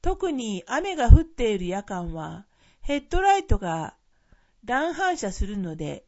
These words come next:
注意しましょう。三、歩行者の動きに十分注意をしましょう。濡れたくないという気持ちから、歩行者が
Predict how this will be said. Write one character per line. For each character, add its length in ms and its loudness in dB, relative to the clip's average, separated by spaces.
注 240 0
意 80 0
し 160 -10
ま 200 -8
し 140 -12
ょ 300 -8
う。 460 -20
三、 480 -4
歩 180 0
行 260 2
者 160 0
の 180 -4
動 140 -2
き 180 -10
に 240 -4
十 280 -2
分 280 4
注 240 -4
意 140 -2
を 80 -2
し 200 -10
ま 180 -6
し 120 -8
ょ 320 -6
う。 40 -14
濡 60 -6
れ 140 -2
た 160 2
く 120 -4
な 140 0
い 100 -2
と 100 -4
い 160 -4
う 60 -6
気 100 -12
持 160 -4
ち 140 -14
か 180 -6
ら、 380 -4
歩 140 6
行 260 0
者 180 0
が 380 -4